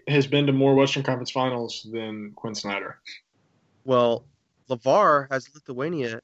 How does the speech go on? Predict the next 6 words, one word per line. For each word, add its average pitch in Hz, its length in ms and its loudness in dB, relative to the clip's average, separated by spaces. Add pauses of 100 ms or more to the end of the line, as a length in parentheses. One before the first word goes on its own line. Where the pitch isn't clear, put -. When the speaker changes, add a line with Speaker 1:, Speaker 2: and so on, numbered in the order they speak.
Speaker 2:
undefeated. 127 440 -12 (500)
I'd 156 280 -2
hire 127 260 0
LeVar 110 480 -6 (1800)
personally. 107 600 -10 (500)
Speaker 1:
George. 117 760 2